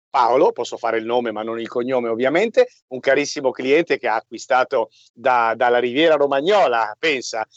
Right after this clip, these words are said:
il nostro Ita Shine Clean, e mi ha detto: "Dovete dire più piano il sito e il numero di telefono", e ha ragione, perché dice: "Sono tre volte che cerco di prendere nota e non faccio in tempo". Allora,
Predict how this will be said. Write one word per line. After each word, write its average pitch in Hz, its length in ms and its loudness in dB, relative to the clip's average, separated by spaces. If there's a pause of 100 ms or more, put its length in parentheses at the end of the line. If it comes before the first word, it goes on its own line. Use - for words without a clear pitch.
il 123 140 -6
nostro 156 360 2
Ita 160 240 2
Shine 202 180 2
Clean, 269 380 -4
e - 600 -2
mi 233 120 0
ha 247 60 4
detto: 135 480 0
"Dovete 208 800 4
dire 214 480 2
più 214 180 -6
piano 214 540 2
il 190 100 -2
sito 196 480 -2
e 185 60 6
il 180 80 0
numero 185 320 2
di 170 120 -2
telefono", 143 680 2
e 123 80 6
ha 135 80 6
ragione, 135 540 2 (220)
perché 226 280 2
dice: 202 240 -2
"Sono 226 240 2
tre 226 180 2
volte 226 400 2
che 139 100 -4
cerco 170 320 -2
di 151 120 -4
prendere 220 340 2
nota 269 300 2
e 262 40 2
non 254 120 0
faccio 185 260 -4
in 190 100 -8
tempo". 143 460 -2 (200)
Allora, 160 460 4